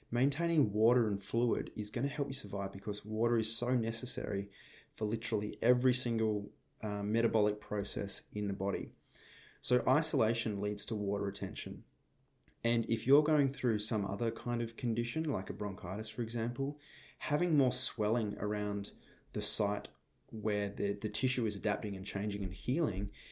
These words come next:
is going to create further, more problematic symptoms. And so in German medicine, um, the kidney collecting tubule is called the syndrome because when coupled with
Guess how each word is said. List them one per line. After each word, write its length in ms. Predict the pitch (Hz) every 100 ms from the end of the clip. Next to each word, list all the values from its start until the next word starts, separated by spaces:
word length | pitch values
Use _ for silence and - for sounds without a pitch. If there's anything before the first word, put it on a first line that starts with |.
| - -
is 160 | 120 117
going 340 | 127 113 120
to 120 | 123 117
create 400 | - 113 104 -
further, 640 | - - 110 107 107 107 - - _ 113
more 180 | 110 -
problematic 720 | - 120 110 104 98 - -
symptoms. 540 | 104 - 98 110 - - - - - -
And 140 | 123
so 100 | 135
in 160 | 135 160
German 300 | 175 156 117
medicine, 600 | 131 151 113 104 104 101 _ -
um, 420 | 113 107 104 104 -
the 240 | 110 104 -
kidney 240 | 139 135
collecting 480 | 131 107 110 127 127
tubule 540 | 123 104 98 98 98
is 140 | 110 104
called 320 | - 139 139
the 80 | 127
syndrome 640 | - 104 104 101 92 92 _ - -
because 320 | 113 120 107 -
when 280 | 110 113 139
coupled 460 | 135 - 135 147 107
with 260 | 110 104